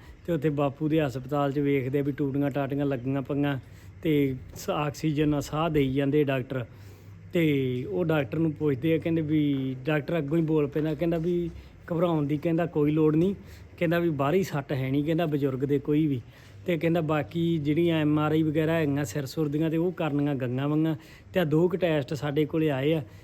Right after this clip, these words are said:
ਤੇ ਕਹਿੰਦਾ ਆਖੇ ਨਾ ਵੀ ਇੱਕ ਤਾਂ ਕਹਿੰਦਾ ਕਿ ਬਾਪੂ ਦੇ ਕਹਿੰਦਾ ਕਿ ਪਿੱਤੇ 'ਚ ਪੱਥਰੀ ਆਈ ਆ। ਤੇ ਉਹ ਕਹਿੰਦੇ, ਉਹ ਮੁੰਡਾ ਕਹਿੰਦਾ, ਕਹਿੰਦਾ, "ਬਾ-, ਡਾਕਟਰ," ਕਹਿੰਦਾ, "ਤੇਰੇ ਮੂਹਰੇ ਬੰਨੇ ਹੱਥ,"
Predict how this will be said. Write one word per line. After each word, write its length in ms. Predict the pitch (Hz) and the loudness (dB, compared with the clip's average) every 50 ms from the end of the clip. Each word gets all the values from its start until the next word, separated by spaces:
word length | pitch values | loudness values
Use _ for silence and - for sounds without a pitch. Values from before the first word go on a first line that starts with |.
| - - - | -20 -14 -8
ਤੇ 120 | - 175 160 | -4 -4 -2
ਕਹਿੰਦਾ 280 | 143 170 170 175 180 | -2 0 0 2 2
ਆਖੇ 160 | 170 156 147 156 | 2 2 0 0
ਨਾ 120 | 165 175 | 0 0
ਵੀ 320 | 170 170 170 160 156 135 - - - - - - - | 2 2 2 2 2 0 -4 -10 -18 -20 -14 -4 -2
ਇੱਕ 180 | 180 170 165 190 | 0 0 2 2
ਤਾਂ 100 | 160 156 | 2 0
ਕਹਿੰਦਾ 360 | 120 - - 165 185 180 170 | 0 0 2 4 4 4 4
ਕਿ 120 | 135 156 | 2 0
ਬਾਪੂ 360 | 151 139 147 143 139 - 165 156 | 0 0 0 -2 -2 -2 0 0
ਦੇ 120 | 160 160 | 2 2
ਕਹਿੰਦਾ 240 | 147 165 165 165 151 | 2 2 0 0 0
ਕਿ 60 | 143 | -2
ਪਿੱਤੇ 340 | 143 - 160 151 - 160 147 | -4 -6 -6 -4 0 0 0
'ਚ 80 | 156 | 0
ਪੱਥਰੀ 440 | 147 - 156 139 - - 175 156 143 | 0 -2 -2 -2 0 0 2 4 4
ਆਈ 260 | 160 139 127 151 127 | 4 4 4 4 2
ਆ। 140 | 120 123 127 - - - - - - - - - - - | 2 0 -2 -4 -8 -14 -16 -16 -16 -16 -18 -18 -4 2
ਤੇ 80 | - 196 | 4 6
ਉਹ 100 | 190 175 | 6 6
ਕਹਿੰਦੇ, 380 | 165 185 180 185 175 143 131 - - - - - - - - - | 4 4 4 4 4 2 2 -2 -6 -12 -16 -16 -18 -20 -6 -2
ਉਹ 100 | 208 202 | 0 2
ਮੁੰਡਾ 340 | 190 185 180 175 165 170 175 | 4 4 4 4 4 4 2
ਕਹਿੰਦਾ, 300 | 165 180 180 180 180 180 | 2 2 2 2 0 0
ਕਹਿੰਦਾ, 300 | 175 - 175 175 185 180 | 0 0 0 0 0 0
"ਬਾ-, 240 | 175 160 160 170 165 | 0 0 0 0 2
ਡਾਕਟਰ," 480 | 156 160 156 151 135 - 165 175 170 156 - | 2 2 0 0 0 -2 -2 -2 -2 -2 -2
ਕਹਿੰਦਾ, 180 | - 165 170 165 | -2 -2 0 0
"ਤੇਰੇ 220 | 147 170 156 160 | 0 0 0 2
ਮੂਹਰੇ 240 | 160 165 165 160 165 | 2 2 2 2 2
ਬੰਨੇ 340 | 151 151 156 156 165 175 175 | 2 2 2 2 2 2 2
ਹੱਥ," 260 | 160 139 - - | 0 0 -2 -2